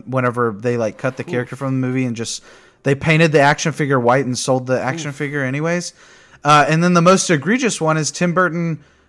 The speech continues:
Speaker 1: cast Billy D. Williams as Harvey Dent. And, uh, when his original plan for Batman Returns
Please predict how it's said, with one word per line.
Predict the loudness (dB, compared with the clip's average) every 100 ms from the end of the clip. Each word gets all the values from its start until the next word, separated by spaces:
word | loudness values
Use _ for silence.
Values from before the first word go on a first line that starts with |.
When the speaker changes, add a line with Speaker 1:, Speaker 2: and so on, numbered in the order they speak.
| _
Speaker 1:
cast | -4 2 2 2 -4 -2
Billy | 0 2 2
D. | 0
Williams | 2 2 2 0 -2 -6
as | -2 2 4 2 -4
Harvey | -2 2 2 0
Dent. | 0 0 -2 -8 -20 _ _ _ _ _
And, | 2 4 4 2 -2 -2
uh, | 2 4 4
when | 2 0 0 0 -2
his | -2 0
original | -2 -2 -4 -2 -4
plan | -2 -4 -4 -4
for | -4 -2
Batman | 0 0 0 0 -4
Returns | -6 -6 -4 -2 -4 -6 -10